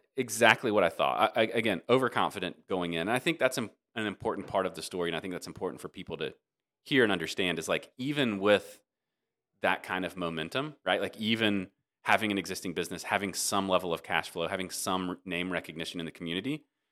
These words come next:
we still, we still ended up being the typical business story, right? Like, we knew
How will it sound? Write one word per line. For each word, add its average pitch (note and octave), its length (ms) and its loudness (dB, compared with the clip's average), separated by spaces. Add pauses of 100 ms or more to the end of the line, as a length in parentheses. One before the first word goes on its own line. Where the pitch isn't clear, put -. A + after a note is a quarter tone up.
(340)
we A2 140 -2
still, G#2 720 4 (680)
we A#2+ 120 -2
still B2+ 480 4
ended G#2 300 0
up F2 260 0 (120)
being F2 560 -2 (720)
the G#2+ 60 -6
typical G2 340 -4
business - 320 -8
story, A#1+ 220 -8
right? E2+ 180 -2
Like, E2 160 -10
we G2+ 100 -2
knew G2 520 2